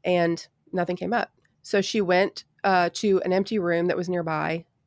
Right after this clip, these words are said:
looked at the order, saw it there, and was like, "I see it. It's, the order's here. Okay, why is it not coming up in the Omnicell?" They had previously in the fall, like October, November, or I think in, well, no, sorry, it was November.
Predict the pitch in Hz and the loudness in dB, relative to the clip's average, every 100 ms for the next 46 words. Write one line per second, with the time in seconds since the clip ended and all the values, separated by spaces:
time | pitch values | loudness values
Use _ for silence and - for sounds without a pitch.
0 | _ 165 175 208 262 247 - 175 165 165 | _ -2 0 0 0 -2 -2 -2 0 -2
1 | 220 _ _ _ - - - 208 247 - | -4 _ _ _ -16 -8 2 4 4 2
2 | 175 165 165 190 - _ _ _ 185 190 | -2 -2 -2 -6 -10 _ _ _ -4 -2
3 | 185 180 165 - 170 - - 262 370 _ | 0 -2 -2 -6 -8 -6 -6 -4 -6 _
4 | _ - - - 196 330 453 247 - 73 | _ -12 -12 -2 2 2 2 -2 -4 -6
5 | - - 190 220 220 208 190 208 294 302 | -6 -8 -6 -4 -6 -4 -2 0 0 -2
6 | 208 220 - 170 - 202 165 - - 240 | -4 -4 -4 -6 -6 -6 -6 -6 -4 -2
7 | 214 - - - - _ 208 233 285 226 | -2 -6 -10 -14 -20 _ 2 4 0 -2
8 | - 202 208 214 214 - 190 180 - - | -4 -2 0 0 -2 -2 -2 -2 -4 -4
9 | 185 185 180 190 180 175 170 175 _ _ | -2 -2 -2 0 0 2 0 -2 _ _
10 | 175 - 196 180 180 175 170 170 165 160 | -8 -6 -6 -4 -2 -2 -2 -4 -2 -4
11 | 160 - 160 156 _ _ 175 190 180 170 | -4 -6 -6 -6 _ _ -4 -2 0 0
12 | 165 - 185 180 165 160 175 160 170 175 | 0 0 0 2 2 0 0 0 2 0
13 | 165 151 - - 170 | 0 -4 -4 -6 -8